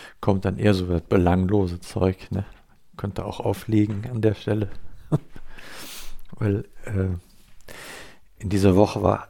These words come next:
zum einen sehr schönes Wetter,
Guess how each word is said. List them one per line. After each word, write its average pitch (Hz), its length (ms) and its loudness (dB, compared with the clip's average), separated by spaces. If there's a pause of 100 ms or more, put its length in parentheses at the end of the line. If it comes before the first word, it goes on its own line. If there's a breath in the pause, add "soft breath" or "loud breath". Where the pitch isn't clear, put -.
zum - 340 -2
einen 151 520 6 (200)
sehr 117 440 8
schönes 107 520 0
Wetter, 165 400 4